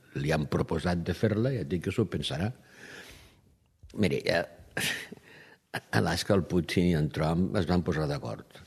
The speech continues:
No ens ho han dit, però es van posar d'acord. Es van posar d'acord amb una solució a la guerra que passa perquè Ucrània cedeixi molt terreny.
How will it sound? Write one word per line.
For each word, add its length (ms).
No 260
ens 120
ho 120
han 140
dit, 220
però 160
es 160
van 160
posar 260
d'acord. 500
Es 60
van 120
posar 220
d'acord 320
amb 120
una 160
solució 480
a 60
la 80
guerra 380
que 80
passa 320
perquè 320
Ucrània 640
cedeixi 680
molt 280
terreny. 320